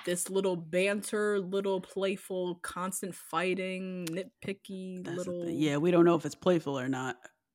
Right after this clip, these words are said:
Speaker 1: We don't know. It's a fine line.
Speaker 2: Mm-hmm.
Speaker 1: Y'all are not talking nice to each other.
Speaker 2: Mm-hmm.
Speaker 1: It's not warm and fuzzy. It's
Speaker 2: Mm-hmm.
Speaker 1: like, are they fighting? Or, like,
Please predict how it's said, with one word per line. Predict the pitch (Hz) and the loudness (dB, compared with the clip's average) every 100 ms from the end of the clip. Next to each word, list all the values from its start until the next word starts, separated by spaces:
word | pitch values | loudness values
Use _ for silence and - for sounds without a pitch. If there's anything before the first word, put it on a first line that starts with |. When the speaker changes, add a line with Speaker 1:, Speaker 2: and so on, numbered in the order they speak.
| _ | _
Speaker 1:
We | 156 165 | -10 -8
don't | 160 | -6
know. | 151 | -6
It's | 143 139 | -6 -8
a | |
fine | - - 170 185 185 | -8 -4 0 0 0
line. | 151 98 87 143 143 | -2 -6 -8 -6 0
Speaker 2:
Mm-hmm. | 135 139 170 170 | 2 4 6 6
Speaker 1:
Y'all | 175 170 165 | 6 -2 -4
are | |
not | 165 160 - | -2 -4 -2
talking | 165 156 139 | -4 -4 -4
nice | 135 127 - - - | -6 -4 -2 -2 -4
to | 135 | -10
each | - - | -10 -8
other. | - | 8
Speaker 2:
Mm-hmm. | 220 180 226 | 12 12 12
Speaker 1:
It's | 240 226 | 12 12
not | - 139 127 - _ _ | 6 -8 -8 -12 _ _
warm | 147 147 143 | -8 -6 -6
and | 139 | -6
fuzzy. | - 127 - - | -8 -10 -10 -12
It's | - 170 | 0 4
Speaker 2:
Mm-hmm. | 180 160 208 | 6 6 4
Speaker 1:
like, | 190 | 4
are | 131 | -2
they | 151 | -8
fighting? | 139 156 202 233 - - | -6 -6 -6 -10 -14 -14
Or, | - 131 95 - - | -10 -6 -2 -2 -2
like, | - - | -10 -16